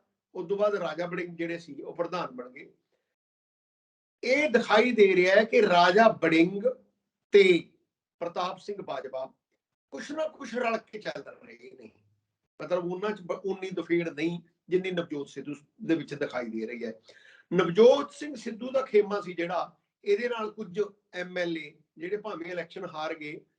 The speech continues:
ਉਹ ਲੀਡਰ ਸੀਗੇ, ਜਿਨ੍ਹਾਂ ਦੇ ਵਿੱਚ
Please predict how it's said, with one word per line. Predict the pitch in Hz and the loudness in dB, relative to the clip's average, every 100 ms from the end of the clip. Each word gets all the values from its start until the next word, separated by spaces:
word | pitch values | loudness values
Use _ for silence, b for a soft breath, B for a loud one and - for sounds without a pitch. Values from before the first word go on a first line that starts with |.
| _ _ _ _ | _ _ _ _
ਉਹ | 190 214 | -2 -2
ਲੀਡਰ | 180 165 165 | -2 -6 -8
ਸੀਗੇ, | 160 170 175 160 - _ _ | -8 -8 -6 -8 -10 _ _
ਜਿਨ੍ਹਾਂ | 160 170 185 | -4 -4 -4
ਦੇ | 180 | -6
ਵਿੱਚ | 165 170 165 | -8 -4 -4